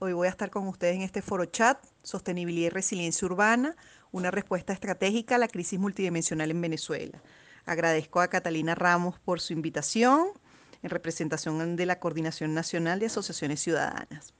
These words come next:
Hoy voy a estar con ustedes esta tarde conversando e intercambiando, eh, experiencias de lo que se está haciendo en América Latina sobre lo que es la sostenibilidad y la resiliencia urbana.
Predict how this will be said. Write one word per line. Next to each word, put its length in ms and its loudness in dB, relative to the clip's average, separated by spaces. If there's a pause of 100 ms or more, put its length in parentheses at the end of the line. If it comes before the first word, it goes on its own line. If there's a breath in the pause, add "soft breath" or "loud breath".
(540 loud breath)
Hoy 100 4
voy 120 8
a 20 10
estar 320 4
con 140 4
ustedes 880 4 (100)
esta 260 -4
tarde 360 8
conversando 1040 2
e 80 -6
intercambiando, 1200 0 (480 loud breath)
eh, 400 0
experiencias 1160 2
de 120 -2
lo 120 -4
que 80 -6
se 120 -8
está 160 -6
haciendo 400 -2
en 80 -2
América 340 -4
Latina 680 -2 (380 soft breath)
sobre 560 2
lo 240 -2
que 80 -6
es 80 -6
la 140 -4
sostenibilidad 640 -2
y 20 0
la 120 0
resiliencia 580 -4
urbana. 520 0